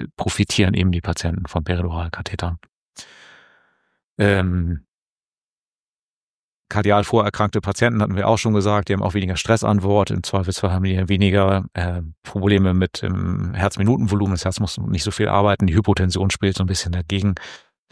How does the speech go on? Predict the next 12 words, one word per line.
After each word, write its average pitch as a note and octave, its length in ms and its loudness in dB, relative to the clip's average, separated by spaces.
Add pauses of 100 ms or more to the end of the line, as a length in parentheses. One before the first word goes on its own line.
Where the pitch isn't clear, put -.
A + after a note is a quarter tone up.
(800)
Äh, C#2 100 -18 (400)
sozusagen G2 420 2
die, - 140 -8
äh, F#2+ 180 0 (240)
Periduralkatheter, G2+ 800 2
die F2+ 240 -2 (1900)
machen G#2 360 0
ja F#2+ 160 0
auch, G2+ 240 2
dass - 200 -2
man F#2+ 200 -2
weniger F#2 640 2